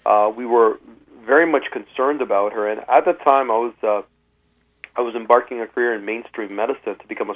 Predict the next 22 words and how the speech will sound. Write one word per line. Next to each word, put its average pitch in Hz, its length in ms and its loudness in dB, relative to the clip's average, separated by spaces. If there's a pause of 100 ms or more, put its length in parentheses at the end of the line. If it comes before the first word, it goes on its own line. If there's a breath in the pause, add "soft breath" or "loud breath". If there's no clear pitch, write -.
surgeon, 131 320 -4 (640 soft breath)
and, 117 280 -2
uh, 110 220 4 (440)
uh, 104 380 -4 (240)
my, 123 340 0
my 117 140 0
best 139 440 2
friend's 131 380 2 (540)
uncle, 135 540 4 (200)
uh, 107 260 2
Rudy 131 300 -2
Volpe, 135 480 4
who 123 160 -6
I've - 200 2
mentioned 123 260 -8
many 117 200 -8
times, 131 380 0
told 151 140 -4
me 170 80 -2
about 135 220 2
his 165 200 -2
doctor 107 540 -2